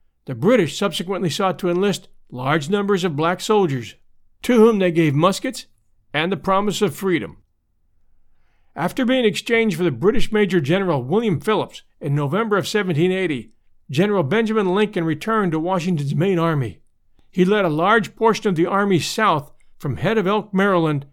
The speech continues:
to Hampton, Virginia, to march to the west to Yorktown, where the British were encamped.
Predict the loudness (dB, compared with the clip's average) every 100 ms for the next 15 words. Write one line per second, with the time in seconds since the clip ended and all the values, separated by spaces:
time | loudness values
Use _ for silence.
0 | _ -10 -4 -2 -2 -2 0 0 0 0
1 | -2 -6 -14 _ _ _ _ -6 0 0
2 | 0 -4 -2 0 0 -2 -2 -8 -8 -4
3 | 2 2 2 0 0 0 -4 -14 -10 -4
4 | -2 0 2 2 0 0 -2 -2 -4 -4
5 | -8